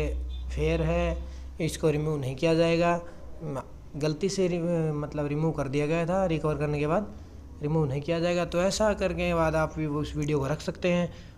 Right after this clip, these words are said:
but अगर आपकी mail में आता है कि आप, हमारे लिए कंटेंट साफ़ नहीं है, तो उस video को आपको delete करना है। जैसे कि मेरे video में दिखाई दे रहा है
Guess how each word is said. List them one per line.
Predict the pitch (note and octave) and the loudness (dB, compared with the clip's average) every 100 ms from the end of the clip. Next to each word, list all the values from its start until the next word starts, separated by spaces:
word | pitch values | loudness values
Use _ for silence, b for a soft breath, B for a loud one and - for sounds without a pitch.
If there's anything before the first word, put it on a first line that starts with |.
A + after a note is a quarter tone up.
| - | -2
but | G3+ | 0
अगर | G#3+ A3 | 4 4
आपकी | G#3+ - | 2 4
mail | G#3 F#3+ G3 F#3+ | 4 6 6 6
में | F#3 | 6
आता | F3+ F3 | 4 4
है | G3+ F#3 | 6 6
कि | E3 | 6
आप, | F3+ E3+ - E3+ | 2 2 4 6
हमारे | D#3+ D3 C#3+ | 6 4 2
लिए | D#3 D#3+ D#3 | 4 4 4
कंटेंट | D#3+ D3 D#3 D#3 C#3+ D3+ C#3+ - B B | 2 2 2 2 2 0 -2 -4 B B
साफ़ | - E3 D3+ | 4 6 6
नहीं | A#2+ B2+ F3 | 2 2 2
है, | |
तो | E3 E3+ | 2 2
उस | E3+ | 2
video | D#3+ D3+ D3 | 0 2 2
को | C#3+ | 0
आपको | C#3 G3+ | 0 -2
delete | F3 D3 C#3+ | 2 2 0
करना | - A#2+ A#2 | -4 -4 -4
है। | A2 G#2+ - - - B B B - | -4 -6 -10 -14 -14 B B B -6
जैसे | C3+ C#3 | -4 2
कि | |
मेरे | E3 D#3 | 4 4
video | D#3 D#3 | 4 4
में | D#3 | 2
दिखाई | C#3 C3 C#3+ | 2 0 2
दे | D3+ | 2
रहा | D3 | 2
है | D3+ F#3+ - - | 2 0 -4 -14